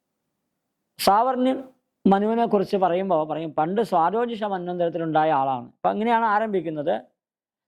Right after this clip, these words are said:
"മാർക്കണ്ഡേയ ഉവാച" എന്ന് വെച്ചിട്ടാണ്, ചില പുസ്തകങ്ങൾ ചിലപ്പോ കണ്ടു എന്ന് വരാം, ചില പുസ്തകങ്ങൾ ഉണ്ടാവില്ല. "സാവർണി സൂര്യതനയോ യോ മനു കത്യതേ അഷ്ടമഹ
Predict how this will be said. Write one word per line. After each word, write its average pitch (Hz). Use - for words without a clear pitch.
"മാർക്കണ്ഡേയ 196
ഉവാച" 190
എന്ന് 196
വെച്ചിട്ടാണ്, 190
ചില 196
പുസ്തകങ്ങൾ 185
ചിലപ്പോ 190
കണ്ടു 185
എന്ന് 175
വരാം, 156
ചില 165
പുസ്തകങ്ങൾ 175
ഉണ്ടാവില്ല. 156
"സാവർണി 240
സൂര്യതനയോ 202
യോ 190
മനു 226
കത്യതേ 214
അഷ്ടമഹ 156